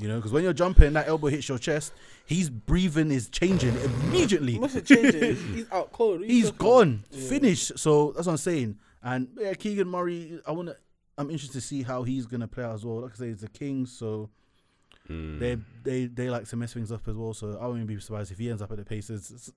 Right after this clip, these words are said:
Speaker 1: sometime soon
Speaker 2: Hon-,
Speaker 1: anyway.
Speaker 2: hon-, honestly, but I feel like if you're Sacramento, like, you have to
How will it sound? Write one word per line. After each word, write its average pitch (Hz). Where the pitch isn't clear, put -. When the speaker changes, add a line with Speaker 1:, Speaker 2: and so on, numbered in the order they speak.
Speaker 1:
sometime 135
soon 123
Speaker 2:
Hon-, 226
Speaker 1:
anyway. 123
Speaker 2:
hon-, 247
honestly, 233
but 185
I 220
feel 311
like 277
if 226
you're 208
Sacramento, 190
like, 123
you 143
have 175
to 127